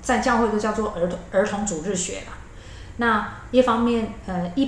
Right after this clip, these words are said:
般的教会他们着重的是在圣经上面的教导。可以这么说，就是说伦理议-，议题上面的处理不是见一个处理一个，对，这个是尾端，就我刚刚讲的，这个是尾端。因-，因为要让基督徒处理的议题太多了，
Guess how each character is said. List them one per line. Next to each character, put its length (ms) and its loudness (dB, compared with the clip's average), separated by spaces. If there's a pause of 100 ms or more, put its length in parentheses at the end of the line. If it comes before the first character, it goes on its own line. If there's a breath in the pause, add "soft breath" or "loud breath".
般 180 4
的 120 2
教 240 -2
会 340 2
他 80 -2
们 160 -2
着 180 0
重 180 -2
的 60 -2
是 140 -2
在 220 -2
圣 240 -2
经 120 -2
上 200 0
面 80 2
的 80 -2
教 220 -6
导。 260 -8 (720 loud breath)
可 160 8
以 40 8
这 120 2
么 100 2
说， 300 0
就 100 2
是 100 0
说 340 -2 (320 loud breath)
伦 220 6
理 80 4
议-， 320 -4
议 120 4
题 160 -2
上 180 2
面 100 2
的 80 2
处 360 -2
理 140 -2
不 180 -8
是 380 -2
见 360 2
一 40 0
个 280 -2
处 240 -4
理 80 0
一 200 -4
个， 180 -4 (600)
对， 200 -2 (440)
这 120 4
个 80 4
是 120 4
尾 200 2
端， 360 -2
就 140 -4
我 100 -2
刚 140 -2
刚 180 2
讲 140 -6
的， 180 -14
这 120 -6
个 100 2
是 140 -2
尾 240 0
端。 240 -4 (220)
因-， 200 -4
因 80 4
为 140 4
要 100 2
让 180 2
基 140 0
督 100 0
徒 160 -2
处 240 -2
理 120 -2
的 80 -2
议 160 -6
题 240 -8
太 160 -2
多 260 0
了， 60 -2